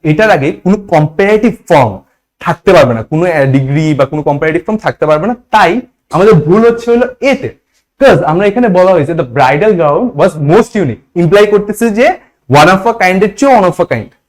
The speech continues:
হ্যাঁ, কিন্তু এই জিনিসটা পসিবল না। One of a kind means one of a kind। ওকে, আহ, so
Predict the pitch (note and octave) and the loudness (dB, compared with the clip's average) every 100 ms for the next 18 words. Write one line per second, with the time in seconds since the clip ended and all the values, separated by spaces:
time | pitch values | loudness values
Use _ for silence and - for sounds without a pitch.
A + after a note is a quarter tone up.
0 | _ _ G3 C3 - _ F3 E3+ G3 F#3+ | _ _ -2 -2 -4 _ 0 4 4 2
1 | F#3+ B3+ B3 D#3 - F3 C3 G#2 _ - | 0 -2 0 -2 2 2 0 -4 _ -4
2 | B2+ C#3 F3 E3 F3 F#3+ C4+ - C3+ G#2+ | -2 0 -2 -4 -4 -2 -4 -6 -12 -12
3 | - - - D4+ - _ _ _ _ _ | -14 -18 -14 -16 -16 _ _ _ _ _
4 | - C#3+ C3 A#2+ A2 C#3 - D3+ C#3+ C3+ | -6 0 2 2 0 -6 -2 2 2 0